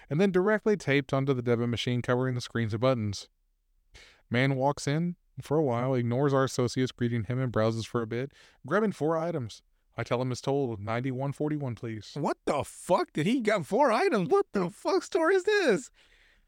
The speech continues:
Speaker 2: Four <laughs> items for ninety what?
Speaker 1: <laughs> Ninety-four forty-one.
Speaker 2: Wait, wait a minute, man. That's, that's a real story right there. Not the, not the cash only shit. What the fuck did he buy?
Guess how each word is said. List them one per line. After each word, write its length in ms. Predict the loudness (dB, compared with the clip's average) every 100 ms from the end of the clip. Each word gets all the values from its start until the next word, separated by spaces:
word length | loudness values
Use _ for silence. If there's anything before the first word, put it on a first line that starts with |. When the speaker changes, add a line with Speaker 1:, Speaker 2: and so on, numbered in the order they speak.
| _ _ -20 -12
Speaker 2:
Four 300 | -4 0 2
<laughs> 120 | 4 4
items 240 | 2 0
for 120 | 0
ninety 300 | 0 2 2
what? 360 | 2 2 0 -4 -6
Speaker 1:
<laughs> 200 | -6 -2
Ninety-four 520 | 0 2 0 -2 -4
forty-one. 500 | -2 -2 -2 -4 -6
Speaker 2:
Wait, 440 | -2 -2 0 -4 -6 -10
wait 220 | -10 -4 -2
a 60 |
minute, 180 | -2 -2
man. 220 | -2 0
That's, 160 | 0 2 2
that's 200 | 2 2
a 100 | 0
real 240 | 0 0 0
story 300 | 0 2 2
right 200 | 0 0
there. 160 | -2 -2
Not 180 | -2
the, 100 | -2
not 220 | 0 0 2
the 160 | 0
cash 340 | 0 -2 0 -2
only 260 | -2 -2
shit. 360 | -2 -2 -2 -2
What 140 | -4
the 260 | 0 0 0
fuck 340 | -2 -2 -2
did 100 | -2
he 100 | -4
buy? 480 | 0 0 0 0 -2